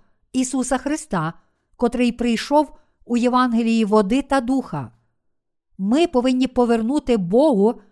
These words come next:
Його ім'я, статус і місце, а також Його силу, забравши їх від Будди,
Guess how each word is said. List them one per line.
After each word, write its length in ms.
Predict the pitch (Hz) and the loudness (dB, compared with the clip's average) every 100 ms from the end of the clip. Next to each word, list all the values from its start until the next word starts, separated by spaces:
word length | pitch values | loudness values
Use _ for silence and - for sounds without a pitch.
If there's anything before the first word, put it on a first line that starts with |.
| _ _ | _ _
Його 400 | 196 269 262 285 277 | -2 0 2 2 0
ім'я, 540 | 269 302 262 180 180 - _ _ | -6 -4 -2 -2 -4 -10 _ _
статус 760 | - - 240 262 285 180 208 - - _ _ - | -18 -8 -2 -2 -2 -4 -6 -10 -20 _ _ -4
і 140 | 247 | -2
місце, 640 | 247 285 240 - 160 151 - _ _ _ _ | -2 -4 -6 -6 -8 -8 -10 _ _ _ _
а 120 | - 254 | -2 0
також 360 | 262 269 262 | 0 0 0
Його 280 | 247 247 240 | 0 0 0
силу, 500 | - 302 285 190 202 - _ _ _ _ - | -2 -4 -2 -2 -4 -8 _ _ _ _ -10
забравши 840 | 180 208 196 196 285 330 - 294 | -2 0 2 2 0 0 -4 -4
їх 360 | 233 269 262 - | -2 -2 -2 -4
від 300 | 196 285 208 | -4 -4 -4
Будди, 540 | 180 190 156 165 226 | 0 0 0 -2 -4